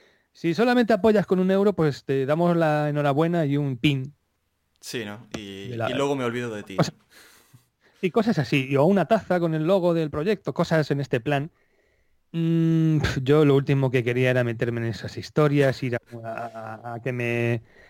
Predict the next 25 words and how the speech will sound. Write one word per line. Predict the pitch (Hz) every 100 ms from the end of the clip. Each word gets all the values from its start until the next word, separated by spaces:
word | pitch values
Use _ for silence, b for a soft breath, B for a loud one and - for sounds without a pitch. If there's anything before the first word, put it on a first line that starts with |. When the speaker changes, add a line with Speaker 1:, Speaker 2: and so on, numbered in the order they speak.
| b b
Speaker 1:
ser-, | - 139 123 117 110
serigrafiaran | - 127 120 117 - 120 127 127 123 127
camisetas | 123 127 117 127 131 127 131 127 127
y |
movidas | 131 123 127 123 120
así, | 107 135
así | 117 123
que | 113
dije, | 110 113
"Mira, | 127 101
yo | 107 123 127
lo | 110 104 110
único | 110 113 123
que | 120
puedo | 120
hacer | 117
es | 135
hacer | 120 135
más | 117
podcasts | - 156 143
y | 127
más | 120 151
audios", | 151 127 -
pero | 110 113
claro, | 151 117